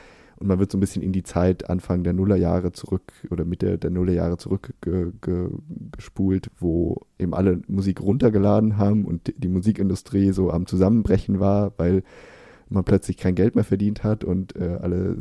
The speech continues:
sich nur noch die Musik irgendwie auf illegalen Wegen besorgt haben. Und man kriegt da so ein bisschen halt den Einblick, wie, wie kam damals die Idee auf,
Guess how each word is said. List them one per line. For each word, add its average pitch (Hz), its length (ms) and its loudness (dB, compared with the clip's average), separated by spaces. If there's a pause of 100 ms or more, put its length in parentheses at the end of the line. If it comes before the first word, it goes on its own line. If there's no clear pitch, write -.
(140)
sich 92 220 -8
nur 95 100 -2
noch 90 140 -2
die 90 140 -4
Musik 90 380 -4
irgendwie 90 420 -4 (360)
auf - 160 -8
illegalen 87 500 -2
Wegen 101 240 0
besorgt 98 400 -2
haben. 95 240 -2 (300)
Und 95 100 -6
man 92 100 0
kriegt 87 180 -6
da 95 60 0
so 87 80 0
ein 87 100 0
bisschen 87 300 -2
halt 85 120 -2
den 85 120 -2
Einblick, 85 340 -2
wie, 87 300 0
wie 80 180 -4 (200)
kam 85 220 0
damals - 240 -2
die 82 120 -2
Idee 101 300 2
auf, 90 360 0